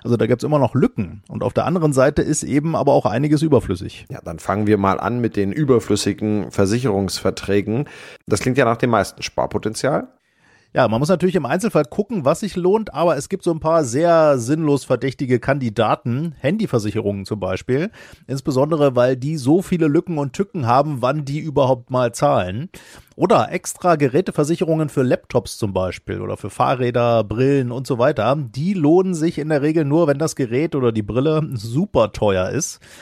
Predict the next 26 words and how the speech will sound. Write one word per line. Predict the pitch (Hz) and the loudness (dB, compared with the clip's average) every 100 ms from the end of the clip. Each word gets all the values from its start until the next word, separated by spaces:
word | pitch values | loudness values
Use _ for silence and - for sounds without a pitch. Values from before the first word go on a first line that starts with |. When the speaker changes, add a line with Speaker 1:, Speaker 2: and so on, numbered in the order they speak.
| - - | -20 -16
Speaker 1:
Und | - | -4
auch | 160 - | -2 0
Glasversicherungen, | 147 185 - 175 170 165 165 175 170 | 2 2 4 2 4 2 2 2 -2
Sterbegeldversicherungen | - 127 151 156 151 143 151 139 147 151 151 147 | 0 0 2 2 0 0 0 0 -2 -2 -2 -4
und | 151 165 | -6 -2
private | 156 120 113 147 - | 0 2 2 0 0
Alterslosenversicherungen | - 147 147 131 127 127 117 127 117 117 120 123 131 120 | 0 0 0 0 0 0 0 -2 -2 -2 -2 0 -2 0
gehören | 110 135 135 | 2 4 2
auf | 110 127 | 0 -2
den | 131 120 | 0 -2
Prüfstand, | - 143 - - - 127 - | 0 -2 -2 -2 2 2 0
sagen | 104 113 | 0 2
Verbraucherexperten. | 110 101 95 104 - - 90 92 - - _ - - | 0 0 0 -2 -4 -6 -10 -10 -10 -18 _ -20 -2
Speaker 2:
Okay, | 104 101 85 | 0 2 0
und | 80 | 2
bei | 95 | 2
den | 95 | 2
Versicherungen, | 92 101 98 - 107 104 | 0 0 0 0 0 0
die | 95 | 0
man | 95 90 | 0 -2
braucht, | 76 78 80 - - | -2 -2 -2 -2 -2
was | 117 | -2
kann | - 139 | -2 -2
man | 123 | -2
da | 82 67 | -2 -4
sparen? | - - 58 50 | -6 -8 -8 -12